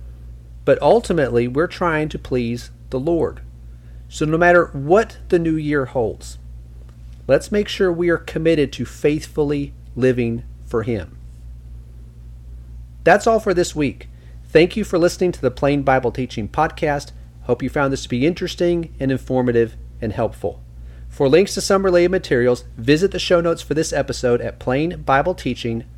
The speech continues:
dot com slash podcast slash zero one zero four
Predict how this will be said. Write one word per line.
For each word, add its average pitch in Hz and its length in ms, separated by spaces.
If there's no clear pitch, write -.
dot 117 280
com 120 400
slash 110 460
podcast 110 600
slash 120 400
zero 143 280
one 147 440
zero 117 300
four 127 480